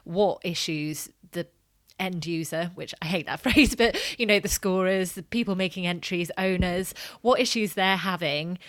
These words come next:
how serious those issues are, and how those can be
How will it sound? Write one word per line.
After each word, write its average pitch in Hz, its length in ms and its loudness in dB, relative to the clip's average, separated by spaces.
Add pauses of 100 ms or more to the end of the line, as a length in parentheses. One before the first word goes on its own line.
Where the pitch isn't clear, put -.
(240)
how 240 400 6
serious 202 480 4
those 190 240 2
issues 170 340 -2
are, 170 480 -2
and 175 500 0 (140)
how 180 540 2
those 170 340 -2
can 165 380 -2
be 156 420 -4